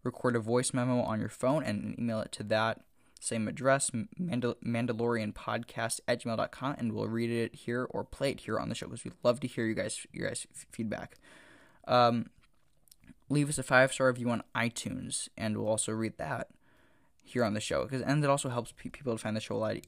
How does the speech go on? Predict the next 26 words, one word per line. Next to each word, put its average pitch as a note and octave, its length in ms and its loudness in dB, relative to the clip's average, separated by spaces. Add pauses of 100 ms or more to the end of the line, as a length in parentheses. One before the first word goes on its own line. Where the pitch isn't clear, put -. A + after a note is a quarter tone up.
(420)
quicker B2 560 0
and, - 260 -12
and - 140 -12 (180)
easier. C3 560 2 (1500)
Um, A#2+ 380 8 (320)
and C#3 220 0
just B2 220 -4 (840)
how, B2+ 220 4
and B2+ 160 0
helps A#2+ 220 -4
to - 60 -6
get A#2+ 80 0
the B2 80 -4
word A2 140 2
out G#2+ 100 2
about F#2 160 -8
the - 60 -20
podcast. - 560 -6 (400)
Follow D#3+ 240 12
us D#3 100 4
on C#3+ 100 0
Instagram A2+ 580 0
at - 280 2
Kid B2 260 -6
Commentaries A#2 640 -2
Network. D3 460 -2